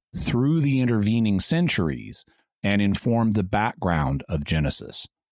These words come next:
So while I can't rule out a hundred percent the idea that the sons of God are human rulers, the surrounding cultural context strongly suggests from the reason perspective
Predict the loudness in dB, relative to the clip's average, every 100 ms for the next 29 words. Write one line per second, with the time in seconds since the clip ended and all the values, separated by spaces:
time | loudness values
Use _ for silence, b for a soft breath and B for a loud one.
0 | _ -8 -2 0 0 -2 -2 0 0 0
1 | 0 2 2 2 2 2 0 0 0 -2
2 | 0 0 2 0 2 2 2 2 2 2
3 | 2 -2 -4 0 2 2 -2 -2 0 2
4 | 2 2 2 2 2 0 0 2 2 2
5 | 2 2 2 2 0 -4 _ _ -10 -8
6 | -2 0 0 0 2 2 2 2 2 2
7 | 0 0 -2 0 0 0 0 2 2 2
8 | 0 -2 B B B -12 -10 -4 0 2
9 | 2 2 0 0 0 2 2 0 -2 0
10 | 2 2 2 2 2 0 0 0 -2 0
11 | 0 0